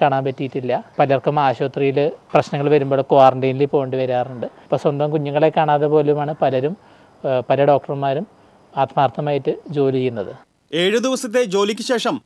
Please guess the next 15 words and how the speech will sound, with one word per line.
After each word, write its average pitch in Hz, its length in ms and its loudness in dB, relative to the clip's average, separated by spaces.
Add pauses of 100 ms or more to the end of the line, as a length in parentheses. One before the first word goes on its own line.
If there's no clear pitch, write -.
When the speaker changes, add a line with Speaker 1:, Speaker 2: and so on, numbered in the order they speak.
(200)
Speaker 2:
രോഗബാധയില്ലെന്ന് 220 760 0
ഉറപ്പാക്കാനായി 214 640 -2 (140)
പതിനാല് 208 360 -2
ദിവസം 220 460 -4
ഏകാന്തവാസം 208 640 -2
അനുഷ്ഠിച്ചവരുടെ 220 600 -4
ത്യാഗം 208 460 -2 (200)
ഏത് 180 400 0
വ്രതാനുഷ്ഠാനത്തെക്കാളും 185 1160 -2
പുണ്യം 180 300 -4
നിറഞ്ഞതാണ്. 175 460 -2 (680)
ഇവർ 170 220 0
അർപ്പിച്ച 196 320 -2
ത്യാഗത്തിന് 196 800 -2
വിലയുണ്ടാകണമെങ്കിൽ 202 840 -2